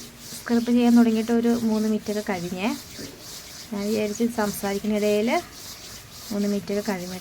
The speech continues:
ട്ടോ. ഇനി സ്കിപ്പ് ചെയ്യേണ്ട ആവശ്യമില്ല. അപ്പോൾ എൻ്റെ കയ്യിൽ ഇതാ സ്ക്രബൊക്കെ ചെയ്ത് കഴിഞ്ഞു ട്ടോ. ഇനി നമുക്ക് ഇളം ചൂടും വെള്ളം കൊണ്ടൊന്ന്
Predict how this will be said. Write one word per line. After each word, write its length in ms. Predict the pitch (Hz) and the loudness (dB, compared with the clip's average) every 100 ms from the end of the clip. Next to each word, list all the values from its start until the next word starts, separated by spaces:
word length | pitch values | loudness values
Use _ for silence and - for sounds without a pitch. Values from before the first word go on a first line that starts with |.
| - | -6
ട്ടോ. 100 | 170 170 - - - 202 | -6 -6 -10 -16 -12 -8
ഇനി 120 | 196 202 | -6 -8
സ്കിപ്പ് 280 | - 233 - | -8 -10 0
ചെയ്യേണ്ട 260 | 226 202 202 190 | 2 2 2 0
ആവശ്യമില്ല. 500 | 175 - 190 165 165 170 - - - - 208 - _ _ _ _ - | -2 -6 -6 -4 -4 -4 -6 -12 -16 -12 -12 -12 _ _ _ _ -6
അപ്പോൾ 120 | 285 311 | 2 2
എൻ്റെ 140 | 294 294 | 2 0
കയ്യിൽ 160 | 254 | 0
ഇതാ 100 | 247 247 | 2 0
സ്ക്രബൊക്കെ 480 | 240 240 220 214 214 220 | 0 0 0 2 0 2
ചെയ്ത് 180 | 202 202 | 2 2
കഴിഞ്ഞു 340 | 190 185 185 185 | 0 -2 -4 -2
ട്ടോ. 100 | 190 175 | -2 -2
ഇനി 100 | 208 214 | 0 0
നമുക്ക് 260 | 196 190 226 - | 0 -2 -2 0
ഇളം 200 | 220 240 262 | 2 0 0
ചൂടും 260 | 233 208 196 | 0 0 0
വെള്ളം 200 | 190 190 196 | -2 -2 -2
കൊണ്ടൊന്ന് 360 | 196 185 190 | -2 -2 -2